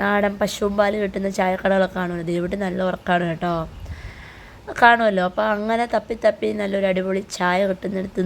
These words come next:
നിർത്തി. അപ്പം ഞാൻ ചായ, കാപ്പി അങ്ങനെയുള്ള യാതൊരു ഐറ്റവും കുടിച്ചില്ല. അതേ ബാക്കിൽ സോനു നിൽക്കുന്നുണ്ട്,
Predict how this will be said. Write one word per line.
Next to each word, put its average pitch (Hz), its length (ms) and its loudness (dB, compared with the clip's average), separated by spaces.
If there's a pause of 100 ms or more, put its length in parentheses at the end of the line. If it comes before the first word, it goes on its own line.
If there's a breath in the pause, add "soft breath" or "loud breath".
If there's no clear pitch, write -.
നിർത്തി. - 380 -4 (520)
അപ്പം 208 140 -4 (140)
ഞാൻ 220 160 4 (140)
ചായ, 202 340 6 (100)
കാപ്പി 190 360 -2 (800 loud breath)
അങ്ങനെയുള്ള 190 420 2 (120)
യാതൊരു 202 440 4
ഐറ്റവും 190 320 -2
കുടിച്ചില്ല. 185 320 0
അതേ 185 100 0 (120)
ബാക്കിൽ 180 400 -4 (100)
സോനു 185 320 -2
നിൽക്കുന്നുണ്ട്, 175 480 -6